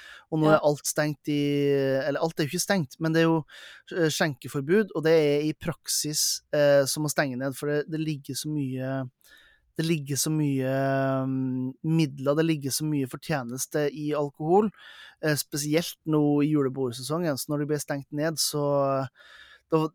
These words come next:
Speaker 1: det er jo tredje nedstengninga for mange, og det er mange som, ja, jeg ser folk tar opp forbrukslån, folk har solgt unna,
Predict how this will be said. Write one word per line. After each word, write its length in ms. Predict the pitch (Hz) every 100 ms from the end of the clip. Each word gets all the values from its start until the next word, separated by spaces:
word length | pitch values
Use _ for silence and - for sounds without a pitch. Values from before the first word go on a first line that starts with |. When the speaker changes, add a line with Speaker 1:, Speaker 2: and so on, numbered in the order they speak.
| 208 _ _
Speaker 1:
det 100 | 165 165
er 60 |
jo 100 | 170
tredje 480 | 147 165 156 135 147
nedstengninga 600 | 160 127 - 135 160 151
for 100 | -
mange, 400 | 151 135 143 175 -
og 160 | 139
det 100 | 147 143
er 40 | 143
mange 420 | 151 151 127 127
som, 1040 | - 156 147 143 139 139 135 135 131 127 120 _ _ -
ja, 100 | 156
jeg 100 | 170
ser 140 | 170 156 170
folk 280 | 156 170 160
tar 180 | 170 151
opp 140 | 156 -
forbrukslån, 960 | - 175 139 131 - 147 147 151 151 143
folk 400 | - 143 147 -
har 260 | 147 147
solgt 500 | 135 170 135 - -
unna, 720 | 139 143 143 139 139 139 135